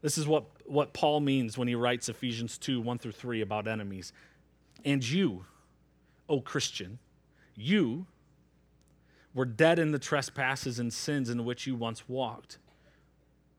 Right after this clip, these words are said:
following the course of this world, following the prince of the power of the air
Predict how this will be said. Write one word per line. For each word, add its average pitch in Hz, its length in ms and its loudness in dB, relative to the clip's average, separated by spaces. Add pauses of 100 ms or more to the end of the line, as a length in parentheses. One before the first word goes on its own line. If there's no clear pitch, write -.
(260)
following 135 360 2
the 127 120 -2 (200)
course 147 420 -4
of 117 100 -4
this 120 180 -8
world, 123 420 -2 (220)
following 151 300 4
the 135 80 4
prince - 400 -4
of 131 80 -4
the 131 80 -2
power 143 280 0
of 113 80 -6
the 131 180 2
air 110 320 4